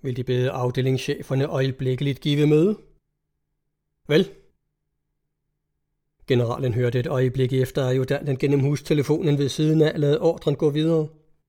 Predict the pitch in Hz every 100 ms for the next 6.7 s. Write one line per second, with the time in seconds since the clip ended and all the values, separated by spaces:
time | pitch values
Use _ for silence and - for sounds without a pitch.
0 | _ _ _ _ _ _ _ _ _ _
1 | _ - 123 - 139 190 139 135 131 131
2 | 131 147 - - - 165 - 139 - 127
3 | 123 - 143 160 - 170 160 - 156 147
4 | 165 165 151 160 170 151 156 170 170 151
5 | 151 165 147 151 - 175 - 147 - 151
6 | 151 151 - 156 151 147